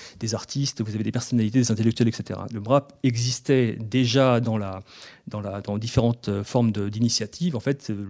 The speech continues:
le premier mai mille neuf cent quarante-neuf, au cirque du Verre, tout s'agrège et le, le,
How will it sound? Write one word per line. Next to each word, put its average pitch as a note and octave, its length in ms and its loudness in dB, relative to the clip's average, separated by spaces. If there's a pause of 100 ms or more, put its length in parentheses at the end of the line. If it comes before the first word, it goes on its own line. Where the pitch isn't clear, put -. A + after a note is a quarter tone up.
(460)
le A#2 80 -6
premier D3+ 280 8
mai C#3+ 120 8
mille C3 80 6
neuf - 80 0
cent A2+ 60 0
quarante-neuf, A2 440 0
au D3 80 0
cirque B2 320 -2
du G#2 120 -8
Verre, C3 260 -2 (380)
tout E3+ 120 0
s'agrège A2+ 220 -2 (400)
et C3+ 140 2
le, G#2+ 220 0
le, G#2 100 -2